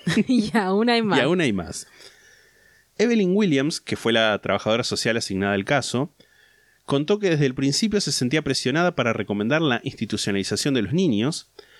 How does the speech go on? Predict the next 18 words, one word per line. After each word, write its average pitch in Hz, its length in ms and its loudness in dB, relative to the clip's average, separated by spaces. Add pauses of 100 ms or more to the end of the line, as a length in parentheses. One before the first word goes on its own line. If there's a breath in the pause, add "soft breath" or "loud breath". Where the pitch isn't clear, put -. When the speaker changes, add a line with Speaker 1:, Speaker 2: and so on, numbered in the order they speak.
(340 loud breath)
Speaker 2:
e 147 100 0
incluso 190 340 -2
fue 180 140 -2
llamada 170 400 0
al 123 160 0
despacho 147 440 -2
del 113 120 0
juez - 440 -2
Jacob 139 600 -2 (120)
Panken, 139 560 -2 (160)
que 143 140 0
la 135 100 0
amenazó 131 400 0
con 180 120 -2
despedirla 156 640 0
si - 200 -2
no 131 100 2
servía, 131 640 0